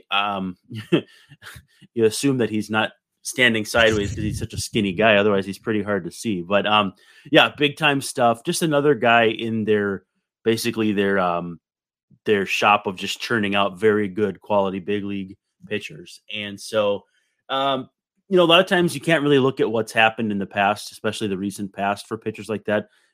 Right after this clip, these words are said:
because young pitchers develop and learn things so rapidly. So even if you feel like the Twins own a guy or have, have really fared well against them, with how fast young guys like him im-, improve, um,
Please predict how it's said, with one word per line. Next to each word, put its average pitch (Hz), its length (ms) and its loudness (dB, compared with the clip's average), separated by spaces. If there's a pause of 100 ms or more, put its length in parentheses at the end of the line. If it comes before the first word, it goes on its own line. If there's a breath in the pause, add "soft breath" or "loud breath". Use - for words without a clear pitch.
because 143 240 0
young 143 200 2
pitchers 120 340 -6
develop 107 480 0
and 104 180 0
learn 104 280 -2
things 101 300 -4
so 104 140 -4
rapidly. 95 560 -4
So 101 380 -2 (460 soft breath)
even 139 240 2
if 156 140 -2
you 151 400 0
feel 135 200 -2
like 123 180 0
the 113 80 -6
Twins 110 360 -4 (140)
own 110 280 -4
a 113 80 -4
guy 113 300 4
or 98 180 2
have, 95 320 -6 (120)
have 98 220 -6
really 107 160 2
fared 104 300 0
well 104 180 0
against 110 320 -4
them, 113 300 -2 (480)
with 139 160 6
how 139 180 4
fast 127 460 -2
young 117 220 -2
guys 110 420 -2 (180)
like 107 260 -10
him 107 160 -2
im-, 92 120 -8 (180)
improve, 107 800 0 (440)
um, 95 380 -2